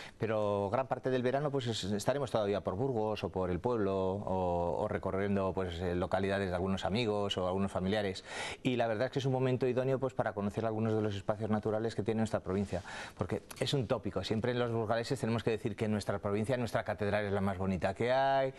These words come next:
eh, te-, mm, nuestra morcilla la mejor que hay, nuestro queso fresco el mejor que hay, el queso de Burgos, y en espacios naturales, ¿qué vamos a decir? No, pues,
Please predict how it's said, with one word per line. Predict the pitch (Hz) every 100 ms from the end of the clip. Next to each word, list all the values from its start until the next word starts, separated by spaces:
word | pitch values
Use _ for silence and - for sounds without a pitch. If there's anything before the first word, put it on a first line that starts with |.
| - - - -
eh, | 113 107
te-, | 107 113 110 107
mm, | 104 107 104 104 104
nuestra | 110 110 117
morcilla | 110 104 110 101
la | 101
mejor | 98 107
que | - 117
hay, | 131 135 135 131 131 127 - - -
nuestro | 120 120 113
queso | 101 113
fresco | 104 107 - 104
el |
mejor | 104 101 101
que | - 107
hay, | 120 120
el | 107
queso | 110
de | 107
Burgos, | 120 139 127 135 135 - - -
y | 120
en | 110
espacios | - 101 110
naturales, | 107 110 113 127
¿qué | 127
vamos | 110 107
a | 104
decir? | 98 117 98
No, | 107 110
pues, | 92 95